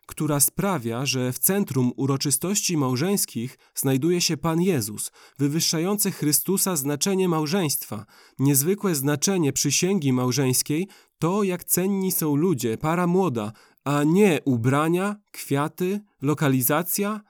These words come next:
muzyka, cała ta produkcja, która może sprawić, że rzeczywiste działanie Boga w małżeństwie wydaje się być tylko jakąś inauguracją,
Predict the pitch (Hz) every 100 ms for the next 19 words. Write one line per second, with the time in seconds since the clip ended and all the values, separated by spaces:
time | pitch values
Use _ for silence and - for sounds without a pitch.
0 | _ 135 139 123 175 190 208 208 _ _
1 | _ - 175 190 185 175 170 143 151 131
2 | 214 - - 113 120 - 160 156 151 180
3 | 185 175 - 170 180 117 135 165 139 123
4 | 151 147 139 156 160 139 220 - 143 127
5 | 135 135 170 226 214 127 196 151 110 110
6 | 127 127 160 127 - 117 120 175 _ _
7 | - 135 170 208 202 175 185 - 202 208
8 | 196 185 190 180 175 - - 175 170 147
9 | 147 165 190 - 110 113